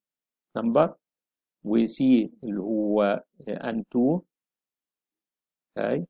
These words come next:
اوكي. واللي هو حصلنا بدنا كمان البرودكت نمبر منه. اوكي. يبقى احنا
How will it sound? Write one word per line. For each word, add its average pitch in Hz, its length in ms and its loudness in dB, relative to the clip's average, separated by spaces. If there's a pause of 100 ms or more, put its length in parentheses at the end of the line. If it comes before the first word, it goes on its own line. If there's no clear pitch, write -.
(640)
اوكي. 143 180 -2 (680)
واللي 139 460 2
هو 120 280 0
حصلنا 113 440 -2
بدنا 113 340 -2
كمان 110 340 -4
البرودكت 101 480 -6
نمبر 95 320 -4
منه. 87 180 -12 (1080)
اوكي. 120 200 -8 (1400)
يبقى 101 280 -4
احنا 135 340 -2